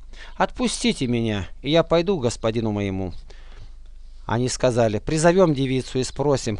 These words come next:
что она скажет». И призвали Ревекку и сказали ей: «Пойдешь ли с этим человеком?» Она сказала: «Пойду».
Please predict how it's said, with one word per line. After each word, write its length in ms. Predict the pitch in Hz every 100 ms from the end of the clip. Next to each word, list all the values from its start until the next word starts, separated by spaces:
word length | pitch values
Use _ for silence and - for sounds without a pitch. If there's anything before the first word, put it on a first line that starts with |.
| -
что 320 | - - 226
она 240 | 190 143
скажет». 540 | 117 - 107 92 90 - - - - - - - - -
И 80 |
призвали 480 | 139 175 175 254 254
Ревекку 600 | 240 185 190 - 185 180 147
и 80 | 175
сказали 500 | - 202 147 139 139
ей: 300 | 135 135 127 - - -
«Пойдешь 480 | 143 151 277 240
ли 60 | 208
с 100 | -
этим 200 | 208 185
человеком?» 720 | 160 185 185 131 101 87 85 - - - - - -
Она 180 | 110
сказала: 360 | 117 - 120 110
«Пойду». 520 | - 117 98 107 175